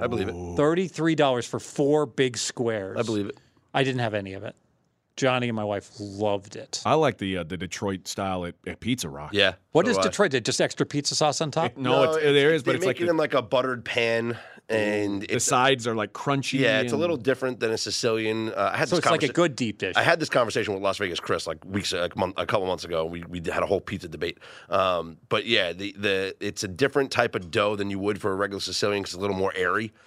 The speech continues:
Speaker 3: Hmm.
Speaker 1: And, um, so I guess they, you know, maybe allow the little, it's a little wetter, so the yeast, you know, creates little air pockets inside. Uh, now I'm getting all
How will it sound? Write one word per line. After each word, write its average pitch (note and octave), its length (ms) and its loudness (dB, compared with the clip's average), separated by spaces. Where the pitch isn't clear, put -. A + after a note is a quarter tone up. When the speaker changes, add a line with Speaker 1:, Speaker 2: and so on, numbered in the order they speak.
Speaker 3:
Hmm. A2 120 -4
Speaker 1:
And, F2+ 340 -2
um, E2 560 -2
so F2+ 220 0
I E2+ 80 0
guess E2 160 -8
they, E2+ 140 -4
you E2+ 180 -8
know, D2+ 260 -4
maybe E2 180 -4
allow D#2+ 460 -4
the E2+ 240 -6
little, F2+ 220 -4
it's - 100 -10
a F#2 60 -10
little E2 180 -4
wetter, F2 300 -2
so - 120 -4
the D#2+ 80 -12
yeast, E2+ 280 -8
you F#2 100 -6
know, E2+ 200 -4
creates - 440 -8
little F2+ 240 -8
air F2+ 200 0
pockets G2 420 -4
inside. A2+ 440 0
Uh, F2 200 0
now G2 200 4
I'm F2 80 -6
getting F2 240 -2
all E2 200 -4